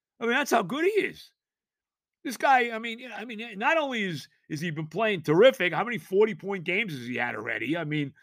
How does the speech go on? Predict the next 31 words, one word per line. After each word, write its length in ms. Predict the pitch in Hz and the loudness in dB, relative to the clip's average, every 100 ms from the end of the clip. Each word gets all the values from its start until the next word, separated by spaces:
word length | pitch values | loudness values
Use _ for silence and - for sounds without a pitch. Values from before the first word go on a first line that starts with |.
| _ - | _ -4
you 100 | 175 | 2
know, 60 | 147 | 2
you 180 | 190 | 2
want 300 | 208 220 233 | 2 4 4
the 60 | 165 | 2
ball 320 | 139 196 180 | 2 4 4
in 100 | 139 | 2
Jalen 340 | 120 185 160 127 | 4 4 4 0
Brunson's 400 | 165 151 139 117 | -2 -2 -8 -6
hands 300 | 180 196 127 | -2 -2 -4
with 100 | 123 | -8
the 60 | |
game 260 | 117 151 131 | -4 -6 -4
on 160 | 120 | -6
the 80 | 107 | -8
line. 400 | 120 185 180 127 _ _ _ _ _ _ _ - | -2 0 0 -4 _ _ _ _ _ _ _ -12
As 220 | - 160 131 | 2 2 4
we 140 | 147 | -2
sit 320 | - - 269 240 | -2 -4 -4 0
right 300 | 208 208 185 | 0 0 0
now 400 | 180 143 131 - _ _ _ - | 0 2 0 -4 _ _ _ 2
at 140 | 139 | 4
the 120 | 143 | 4
All-Star 420 | 170 196 - 139 113 | 2 2 2 0 2
break, 240 | 120 120 | 0 -2
the 60 | 139 | -6
Knicks 200 | 175 131 | -8 -8
are 60 | - | -2
thirty-three 480 | 202 240 175 202 | -2 -2 -6 -6
and 100 | 180 151 | -6 -6
twenty-seven. 640 | 185 165 - 131 117 123 | -6 -6 -4 -4 -4 -10